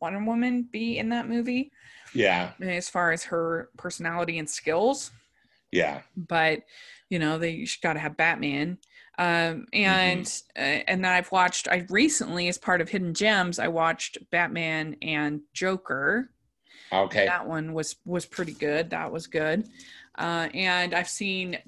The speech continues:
Speaker 1: Batman versus Robin. I liked that. Uh, that was interesting. It, um, it had a, um, a different Robin than I've ever seen before, which I guess is a part of this,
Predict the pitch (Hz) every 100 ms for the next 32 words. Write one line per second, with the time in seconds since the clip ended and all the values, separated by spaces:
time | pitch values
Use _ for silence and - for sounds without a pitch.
0 | - 190 - 190 175 190 - 185 170 170
1 | 175 170 151 151 175 269 320 175 165 160
2 | 160 - 170 160 180 320 - - - -
3 | _ 165 160 156 165 170 160 156 - -
4 | 160 165 190 _ _ - - 160 151 175
5 | 160 151 151 _ _ _ _ _ _ _
6 | _ _ _ _ _ 180 180 180 160 165
7 | 160 151 143 - 113 - 160 156 156 147
8 | _ _ - - _ - - 165 156 233
9 | 226 - 165 160 160 151 156 156 156 156
10 | 156 - 180 170 147 147 143 143 - _
11 | - - _ - 170 160 156 156 156 151
12 | 151 156 151 151 151 151 - - - -